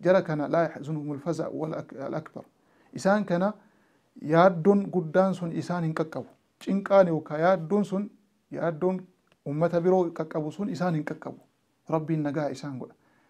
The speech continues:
وتتلقاهم الملائكة بالبشرى. Malaa'ikaan guyyaa san gammachuun isaan simatti. Guyyaa eddoo dirree mahshar gahan san jechuudha.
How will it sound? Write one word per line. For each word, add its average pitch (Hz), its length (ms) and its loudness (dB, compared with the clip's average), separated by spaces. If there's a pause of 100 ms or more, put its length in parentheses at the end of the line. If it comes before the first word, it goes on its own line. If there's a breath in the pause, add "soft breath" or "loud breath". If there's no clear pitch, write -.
(100)
وتتلقاهم 147 760 -4
الملائكة 135 560 -6 (280)
بالبشرى. 139 460 -12 (540 soft breath)
Malaa'ikaan 156 560 -2
guyyaa 160 300 2
san 190 240 -4 (840 soft breath)
gammachuun 147 600 -4
isaan 165 400 -4 (100)
simatti. - 720 -4 (1080)
Guyyaa 139 360 0
eddoo 143 480 -4
dirree 147 220 -2
mahshar 131 360 -8
gahan 123 240 -6
san 123 180 -10
jechuudha. - 420 -16